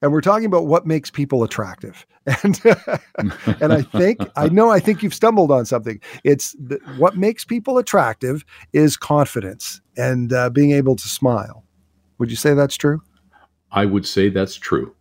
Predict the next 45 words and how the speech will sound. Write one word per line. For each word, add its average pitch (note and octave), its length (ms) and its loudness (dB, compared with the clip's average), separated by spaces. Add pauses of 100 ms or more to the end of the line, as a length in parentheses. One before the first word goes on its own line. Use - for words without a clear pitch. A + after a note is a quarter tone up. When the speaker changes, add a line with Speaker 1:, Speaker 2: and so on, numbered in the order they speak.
(440)
Speaker 1:
<laughs> E3 80 0 (540)
So - 100 -4
that's D3+ 240 2
why D#3 120 4
you C#3+ 100 2
should C3 140 -6
go C3+ 100 0
to A2+ 60 -6
B D#3+ 160 4
C F3 180 0
perio D3 680 2
dot D3+ 380 4
C D3+ 320 2
A. A#2 300 -2 (400)
And, A#2 340 2
uh, A#2 380 2
they C3+ 100 0
have B2+ 140 -4
two B3+ 160 -2
locations, D#3 580 0
one E3 160 2
on F#3 160 0
Broadway D3 520 2
in D#3+ 100 -2
Vancouver, C#3 680 0 (300)
one C#3 180 4
on C3+ 300 0
Johnson D#3+ 480 2
Street D3 340 0
in F3 220 4
Coquitlam. C3+ 840 0 (320)
And C#3+ 80 0
if C#3 80 -2
you F3 80 -2
go A#3 100 6
to C#4 80 4
B E3+ 160 0
C D3+ 200 -2
perio D#3 400 2
dot C#3 260 2
C C#3 180 2
A, C#3+ 60 6
you B2+ 220 2
can C3 200 -2
see G3+ 560 4